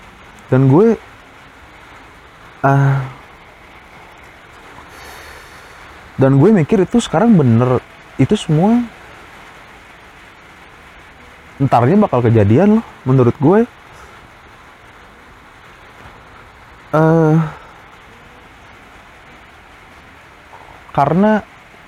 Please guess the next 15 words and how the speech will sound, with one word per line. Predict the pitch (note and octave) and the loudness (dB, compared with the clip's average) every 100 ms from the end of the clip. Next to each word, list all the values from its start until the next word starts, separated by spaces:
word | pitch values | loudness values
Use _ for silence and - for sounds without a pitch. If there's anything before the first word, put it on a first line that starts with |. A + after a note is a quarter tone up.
| - | -4
ya | C3+ C3 B2+ B2+ B2+ B2 - - - - - - - B2 | 0 2 2 2 0 -4 -14 -20 -20 -20 -20 -20 -12 -6
misal | B2 - C3+ C3 | -4 -2 -2 2
lu | C3+ C3 | 2 2
lihat | A#2 A#2 | 0 0
di | A#2 | -2
Instagram | A2 - G#2 G#2 A#2 C3 A2+ | -2 -2 -4 -2 -2 -4 -10
gitu, | - | -10
ada, | A#2 G#2+ G#2 - - - - - - - - - - - - - - - - | -8 -8 -8 -14 -20 -20 -20 -20 -20 -20 -20 -20 -20 -20 -20 -20 -20 -20 -10
ada | G#2+ A2+ | -4 -4
kasus | - A#2 A2+ | -6 -12 -6
orang | B2 A#2 A#2 | -4 -2 -2
bunuh | A#2 A2 | -2 0
diri, | A2 G#2+ A#2+ C3+ C3 - - - - - - - - - - - - - - - - - | -2 -2 -2 -4 -8 -14 -20 -20 -20 -20 -20 -20 -20 -20 -20 -20 -20 -20 -20 -20 -20 -12
eh, | - A2+ G#2 G#2 | -4 -2 0 0
dan | A2 B2+ | -2 -2